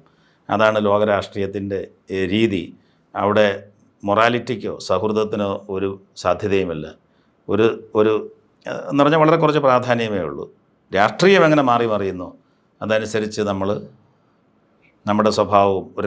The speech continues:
രാഷ്ട്രം എന്നുള്ള രീതിയിൽ മാറും. അതിൻ്റെ ഏറ്റവും വലിയ ഉദാഹരണമാണ് ഇന്ത്യക്ക് വേണ്ടിയിട്ട് ഏറ്റവും കൂടുതൽ വീറ്റോ ജമ്മു കാശ്മീരിന് അനുകൂലമായി, ഇന്ത്യക്ക് അനുകൂലമായി ഉപയോഗിച്ചിട്ടുള്ള രാജ്യമാണ് റഷ്യ. ആ റഷ്യ ഇന്ന് പാകിസ്ഥാനുമായി,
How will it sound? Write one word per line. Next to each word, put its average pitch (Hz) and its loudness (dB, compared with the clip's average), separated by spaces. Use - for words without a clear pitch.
രാഷ്ട്രം 101 -2
എന്നുള്ള 98 -4
രീതിയിൽ 92 -8
മാറും. 92 0
അതിൻ്റെ 123 0
ഏറ്റവും 180 -2
വലിയ 175 0
ഉദാഹരണമാണ് 147 2
ഇന്ത്യക്ക് 139 -2
വേണ്ടിയിട്ട് 156 -2
ഏറ്റവും 180 -2
കൂടുതൽ 160 0
വീറ്റോ 139 -2
ജമ്മു 135 2
കാശ്മീരിന് 131 0
അനുകൂലമായി, 120 -2
ഇന്ത്യക്ക് 127 -2
അനുകൂലമായി 117 -2
ഉപയോഗിച്ചിട്ടുള്ള 107 -4
രാജ്യമാണ് 98 -4
റഷ്യ. 85 -8
ആ 107 2
റഷ്യ 120 2
ഇന്ന് 110 0
പാകിസ്ഥാനുമായി, 107 0